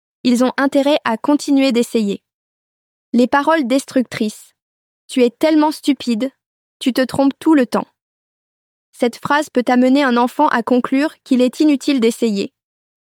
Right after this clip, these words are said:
Les enfants peuvent facilement penser que leur valeur dépend d'une performance idéale,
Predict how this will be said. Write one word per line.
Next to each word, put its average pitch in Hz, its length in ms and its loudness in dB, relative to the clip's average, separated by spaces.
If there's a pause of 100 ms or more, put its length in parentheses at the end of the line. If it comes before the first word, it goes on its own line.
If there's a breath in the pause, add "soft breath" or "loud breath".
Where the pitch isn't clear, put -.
(300)
Les 240 200 2
enfants 294 300 0
peuvent 240 260 0
facilement 277 540 0
penser 262 420 -2
que - 140 -2
leur 226 180 2
valeur 240 380 0
dépend 240 320 2
d'une 233 180 2
performance 254 680 -2
idéale, 240 520 0